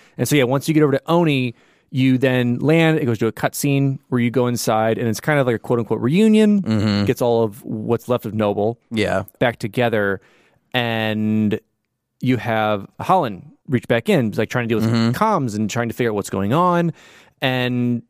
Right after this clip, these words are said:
Speaker 1: let them know that, hey, stuff's going down.
Speaker 2: Yeah.
Speaker 1: Like, Covenant, Covenant vehicles are leaving the area.
Speaker 2: Mm-hmm. Yeah, you, yeah, so that, that implies a glassing. And then doesn't he say, like, "You also need to go back to Sword Base and destroy that now, 'cause the Covenant have it." So
Speaker 1: Yeah.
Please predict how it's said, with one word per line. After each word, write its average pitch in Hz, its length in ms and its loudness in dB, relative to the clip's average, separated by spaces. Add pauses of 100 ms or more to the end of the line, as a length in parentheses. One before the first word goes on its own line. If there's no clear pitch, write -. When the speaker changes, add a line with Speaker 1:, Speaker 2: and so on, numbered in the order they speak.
(460)
Speaker 1:
let 131 180 0
them 117 160 -2
know 208 260 2
that, 110 180 0
hey, 110 200 -2 (580)
stuff's - 220 -2
going 90 180 -4
down. 62 260 -6 (180)
Speaker 2:
Yeah. 101 180 0
Speaker 1:
Like, 95 100 -2
Covenant, 131 280 -4
Covenant 139 240 -2
vehicles 123 340 0
are 117 100 -2
leaving 107 300 0
the 101 140 -2
area. 87 360 -6 (340)
Speaker 2:
Mm-hmm. 104 320 0
Yeah, 110 200 0
you, 120 520 0
yeah, 107 240 -2
so 98 220 -2 (100)
that, 120 240 -2
that 120 160 0
implies 107 300 -2
a 104 60 -6
glassing. 117 580 0
And 107 120 -2
then 135 200 -2 (260)
doesn't 151 200 0
he 147 80 2
say, 127 180 0
like, 113 240 0 (280)
"You 147 140 4
also 160 200 2
need 131 140 0
to 107 60 -2
go 117 80 2
back 98 200 -2
to 101 80 -4
Sword 98 240 -2
Base 92 200 -2
and 95 60 -4
destroy - 280 -6
that - 160 -8
now, - 220 -12
'cause 127 140 -2
the 120 80 -4
Covenant 104 380 -4
have 98 180 -6
it." - 180 -10
So - 140 -2
Speaker 1:
Yeah. 107 140 0